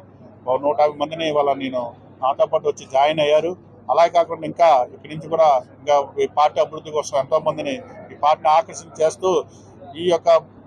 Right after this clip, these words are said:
రేపు ఏదైతే సుజనా చౌదరి గారు వస్తే ఈ నియోజకవర్గం ఏం తే-, ఏం జరుగుతుంది అనే విషయాన్ని నియోజకవర్గంలో ఉన్న మారుమూల కొండ ప్రాంతాలు కూడా ప్రజల దగ్గరికి వెళ్ళి నేను స్వయంగా ఆ యొక్క అభివృద్ధి జ-, ఈయన వస్తే ఏం జరుగుతుంది అనే అభివృద్ధిని అన్ని రకాలుగా కూడా మేము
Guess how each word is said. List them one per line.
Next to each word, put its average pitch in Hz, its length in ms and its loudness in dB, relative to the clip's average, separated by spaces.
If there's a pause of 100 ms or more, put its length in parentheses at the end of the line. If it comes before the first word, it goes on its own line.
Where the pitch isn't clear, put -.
(340)
రేపు 175 220 -2
ఏదైతే 196 400 0
సుజనా 185 340 0
చౌదరి 180 500 -2
గారు 170 180 4
వస్తే 160 540 0 (300)
ఈ 147 60 -12
నియోజకవర్గం 190 460 0
ఏం 196 160 -2
తే-, 185 460 2
ఏం 190 240 -2
జరుగుతుంది 196 400 0
అనే 185 340 0
విషయాన్ని 185 540 -2 (560)
నియోజకవర్గంలో 202 680 2
ఉన్న 185 140 2
మారుమూల 185 640 0
కొండ 180 260 -2
ప్రాంతాలు 180 400 -2
కూడా 180 140 -6
ప్రజల 165 280 -6
దగ్గరికి 175 260 -4
వెళ్ళి 170 200 0
నేను 156 180 -10
స్వయంగా 160 680 0 (400)
ఆ 156 80 6
యొక్క 156 200 2
అభివృద్ధి 196 420 0
జ-, 185 180 0
ఈయన 175 320 2
వస్తే 165 240 0
ఏం 190 220 0
జరుగుతుంది 196 420 0
అనే 180 120 0
అభివృద్ధిని 175 440 -2 (460)
అన్ని 180 160 -4
రకాలుగా 180 320 2
కూడా 170 240 0
మేము 143 400 -8